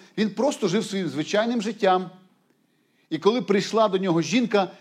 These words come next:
він почав діяти буквально по інерції, зразу.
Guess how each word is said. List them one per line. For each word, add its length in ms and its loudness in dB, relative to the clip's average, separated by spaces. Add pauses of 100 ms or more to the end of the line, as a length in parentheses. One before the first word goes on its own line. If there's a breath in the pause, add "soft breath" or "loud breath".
(120 loud breath)
він 180 0
почав 360 2
діяти 340 2
буквально 600 0
по 260 0
інерції, 840 -2
зразу. 600 0